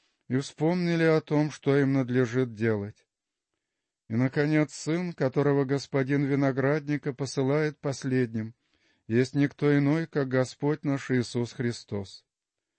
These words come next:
Поражает глубина доверия Бога к людям. Хозяин отдает виноградник делателям,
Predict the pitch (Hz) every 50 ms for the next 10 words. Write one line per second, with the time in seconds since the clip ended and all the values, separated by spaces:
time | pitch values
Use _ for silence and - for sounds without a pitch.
0 | _ _ _ _ _ _ _ _ _ 120 120 131 135 127 123 147 156 160 156 151
1 | - 139 147 151 147 143 151 143 147 151 147 139 135 147 143 139 147 160 170 165
2 | 165 160 156 151 139 127 127 135 131 127 123 131 127 _ - 120 113 117 113 107
3 | 98 104 101 113 113 _ _ _ _ _ _ _ _ _ _ _ _ _ _ _
4 | - 120 127 123 120 139 147 151 151 151 151 151 139 135 151 151 151 151 156 147
5 | 147 139 143 143 147 143 139 127 135 139 151 165 165 156 156 156 147 143 123 113
6 | 123 135 135 131 131 131 - - 131 117 120 117 120 -